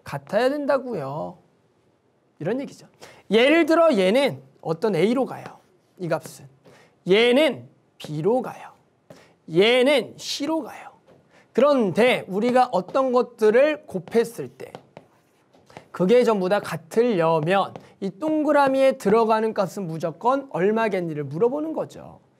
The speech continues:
그럼 당연히 뭐가 돼야 돼요? 얘가 얼마가 돼야지만 항상 같겠어요? 영이 돼야겠죠. 맞죠?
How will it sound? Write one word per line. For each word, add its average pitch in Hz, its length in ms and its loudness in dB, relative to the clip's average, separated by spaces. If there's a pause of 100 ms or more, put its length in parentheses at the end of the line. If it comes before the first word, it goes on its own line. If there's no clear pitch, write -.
(340)
그럼 440 120 -6
당연히 311 320 2
뭐가 202 320 2
돼야 170 240 0
돼요? 147 340 -8
얘가 269 280 0
얼마가 220 400 0
돼야지만 202 400 0
항상 233 320 -8
같겠어요? 185 640 -8 (1160)
영이 151 220 -6
돼야겠죠. - 460 -6 (1040)
맞죠? - 240 -20